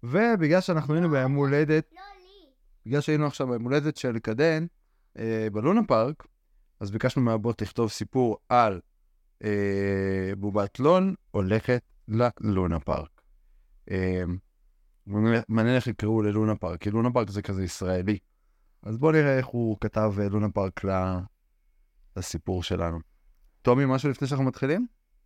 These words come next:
Speaker 2: לא. Yes. No.
Speaker 1: לא, yes, no. אוקיי, גם טומי התחיל שיעורי אנגלית, הוא מאוד מתלהב. גם קדן פה, אז... אה, אולי אנחנו נדבר אנגלית תוך כדי הסיפור. יאללה,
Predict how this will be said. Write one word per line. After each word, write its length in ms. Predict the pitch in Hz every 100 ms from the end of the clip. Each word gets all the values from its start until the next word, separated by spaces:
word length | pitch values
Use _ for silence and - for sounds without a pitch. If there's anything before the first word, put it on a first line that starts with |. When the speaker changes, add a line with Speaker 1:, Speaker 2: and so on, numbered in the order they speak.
| _ _ _ _ _ _ _ _ _ _ _ _ _ _ _ _ _ _ -
Speaker 2:
לא. 260 | 277 277 311 480 _ _ _ _ _
Yes. 500 | 381 330 302 320 523 _ _ _ 311
No. 40 | 311 294 247 _ _
Speaker 1:
לא, 320 | - 123 123 117
yes, 140 | -
no. 40 |
אוקיי, 520 | 101 87 131 147 139 107
גם 140 | 104
טומי 220 | 123 123
התחיל 220 | 113 123
שיעורי 260 | 117 117 113
אנגלית, 400 | 113 120 165 -
הוא 260 | 85 117 113
מאוד 280 | 113 123
מתלהב. 400 | 131 117 120 95 90 92
גם 180 | 117
קדן 320 | 110 101 143 151
פה, 240 | 175 180 185 - - - _ _
אז... 300 | - 110 101
אה, 380 | 117 113 113 113 - - -
אולי 280 | - 127 131
אנחנו 200 | 123 123
נדבר 300 | 117 117 117
אנגלית 340 | 113 113 107
תוך 120 | 107
כדי 180 | - 104
הסיפור. 600 | 101 98 92 107 - 95 - _ _ _ _ -
יאללה, 240 | 147 143